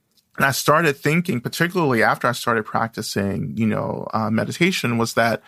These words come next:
God, I wonder if this person, you know, that I had this str-, struggle with, I wonder if they were struggling with something else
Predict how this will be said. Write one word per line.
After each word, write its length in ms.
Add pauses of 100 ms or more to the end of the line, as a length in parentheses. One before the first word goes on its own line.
(440)
God, 260
I 120
wonder 920 (680)
if 240
this 180
person, 1000
you 100
know, 260
that 140
I 140
had 300
this 160
str-, 680
struggle 560
with, 260
I 80
wonder 460
if 300
they 220
were 140
struggling 520
with 120
something 400
else 540